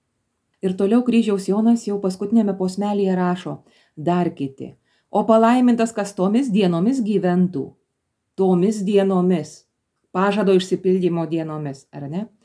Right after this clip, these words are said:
"Savomis akimis regėti Dievą nusipelnęs būtų, ir savo rankomis jį liesti, ir vaikščioti su juo kartu, ir džiaugtis slėpiniais, kuriuos palieps jis tuo metu."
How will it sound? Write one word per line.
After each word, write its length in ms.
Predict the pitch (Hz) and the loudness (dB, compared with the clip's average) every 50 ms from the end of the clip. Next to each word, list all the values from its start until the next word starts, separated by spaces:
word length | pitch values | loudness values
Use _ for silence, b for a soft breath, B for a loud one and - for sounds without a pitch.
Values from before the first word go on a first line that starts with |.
| B B B B B B B B B | B B B B B B B B B
"Savomis 560 | - - 226 214 196 220 214 214 262 320 - | -2 2 2 4 4 4 4 4 2 2 2
akimis 520 | 339 294 240 - 233 208 233 311 320 - - - _ - | 2 2 2 2 2 4 4 2 0 -2 -6 -16 _ -4
regėti 720 | 170 180 185 170 170 151 165 202 226 247 269 254 262 226 202 202 - 170 | -2 2 2 2 2 0 0 2 4 4 2 2 2 0 0 -2 -4 -6
Dievą 400 | 151 180 208 233 285 294 240 190 | -4 0 2 2 4 4 4 4
nusipelnęs 840 | 180 180 180 185 185 180 - 175 165 165 165 160 165 165 165 160 170 151 | 4 2 2 2 0 0 2 2 2 4 2 2 0 -2 -4 -4 -6 -4
būtų, 380 | 165 165 165 160 156 135 120 - b b b b | -4 -4 -4 -4 -4 -8 -10 -12 b b b b
ir 140 | b 175 180 | b -6 -4
savo 320 | 185 - 214 208 175 175 175 | 0 2 2 4 4 4 4
rankomis 560 | 170 190 220 233 233 - 185 175 170 170 - | 4 4 2 2 2 2 2 0 0 -2 -2
jį 140 | - 175 175 165 165 | -2 -2 0 2 2
liesti, 480 | 185 196 220 240 240 - - 160 151 b b b b | 2 2 2 0 -2 -4 -8 -10 -10 b b b b
ir 160 | 202 214 220 | 0 0 2
vaikščioti 580 | 202 220 220 220 214 214 - 196 175 180 175 170 | 2 2 2 2 0 -2 -2 -2 -2 0 -2 -4
su 120 | - 180 | -2 0
juo 240 | 175 160 160 160 156 | 0 2 2 0 0
kartu, 480 | - 160 156 151 151 - - 139 123 b b b b b b b | -2 -4 -6 -6 -8 -8 -8 -10 -10 b b b b b b b
ir 160 | 240 247 233 | 4 4 4
džiaugtis 640 | 180 - 226 233 233 254 240 247 - 185 180 185 - | 4 4 4 4 4 4 2 0 -2 -4 -4 -2 0
slėpiniais, 560 | 185 175 175 175 - 185 190 196 196 190 190 | 0 0 0 0 -2 -2 0 -2 -2 -4 -6
kuriuos 380 | - 180 170 175 185 180 180 - | -6 -2 0 0 0 0 -2 -4
palieps 540 | - 175 165 165 160 165 175 180 180 - - | -4 -2 0 0 2 2 0 0 -2 -6 -8
jis 240 | 190 202 202 - - - _ _ _ _ | -6 -6 -6 -8 -12 -18 _ _ _ _
tuo 300 | - 170 160 160 165 170 - _ | -6 -4 -2 -2 -4 -4 -8 _
metu." 640 | - 175 170 170 165 165 160 _ - 165 151 139 | -8 -6 -4 -4 -4 -6 -8 _ -8 -8 -8 -8